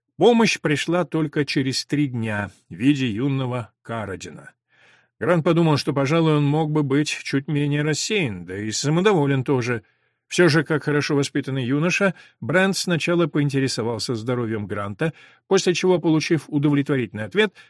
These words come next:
достал какие-то записки из бездонного кармана пальто и сквозь очки в роговой оправе устремил сияющий взгляд на коллегу. «Ваш святой мор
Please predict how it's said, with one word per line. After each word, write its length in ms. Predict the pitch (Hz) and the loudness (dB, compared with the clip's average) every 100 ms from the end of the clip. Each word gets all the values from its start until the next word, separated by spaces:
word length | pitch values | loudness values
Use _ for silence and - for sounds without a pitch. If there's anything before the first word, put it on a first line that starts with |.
| _ | _
достал 480 | 135 190 - 170 123 | 0 2 2 0 0
какие-то 480 | - 143 170 131 135 | -2 -2 0 0 0
записки 460 | 123 147 139 - 117 | 0 0 -2 -2 -4
из 160 | 101 | -4
бездонного 580 | 117 131 139 135 120 113 | -4 -4 -2 -2 -2 -4
кармана 400 | 139 131 127 110 | -4 -4 -4 -6
пальто 320 | - 135 226 | -4 -4 -4
и 160 | - 165 | -4 -4
сквозь 460 | - 175 170 - | -4 0 0 0
очки 340 | 160 151 - 98 | -2 -4 -4 -6
в 80 | 98 | -6
роговой 440 | 101 117 110 107 | -8 -4 -4 -4
оправе 420 | - 196 202 190 - - - | -4 0 2 0 -4 -20 -6
устремил 560 | 208 - 202 202 202 | -4 0 2 2 2
сияющий 800 | 151 - 170 160 190 208 175 - | 0 0 2 4 2 0 -2 0
взгляд 480 | 156 117 117 113 113 | -2 -2 -4 -4 -6
на 140 | 113 107 | -10 -8
коллегу. 460 | 98 85 - - _ _ _ _ _ _ _ | -8 -10 -16 -20 _ _ _ _ _ _ _
«Ваш 460 | 113 147 226 220 - | -2 4 6 6 2
святой 580 | 208 196 196 - 226 202 | 0 0 0 2 2 4
мор 380 | 208 247 185 | 4 2 0